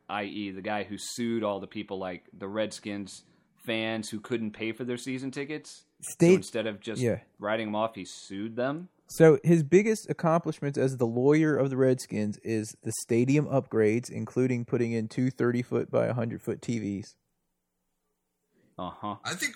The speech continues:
Speaker 3: I think what happened is he had, he, he was trying to accomplish the party deck thing, but when he heard that the stadium might fall down, he decided to quit.
Speaker 1: <laughs>
Speaker 2: Well, those T Vs were the highlight of his efforts, is what he <laughs> said.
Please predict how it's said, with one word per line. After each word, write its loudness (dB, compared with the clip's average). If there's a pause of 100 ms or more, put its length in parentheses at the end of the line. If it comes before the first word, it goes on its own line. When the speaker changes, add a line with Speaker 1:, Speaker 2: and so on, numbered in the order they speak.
(140)
Speaker 3:
I 2
think -8
what 0
happened 0
is -2
he -2
had, 2
he, -8
he -8
was -10
trying -4
to -6
accomplish -6
the -16
party -2
deck -6
thing, -6
but -12
when -10
he -6
heard -2
that -6
the -8
stadium -2
might -4
fall -4
down, -2 (520)
he -6
decided -2
to -16
quit. -8 (760)
Speaker 1:
<laughs> -8
Speaker 2:
Well, 8
those 6
T 2
Vs 0
were 0
the 2
highlight 4
of -6
his -2
efforts, 2
is -6
what 0
he -4
<laughs> -2
said. 6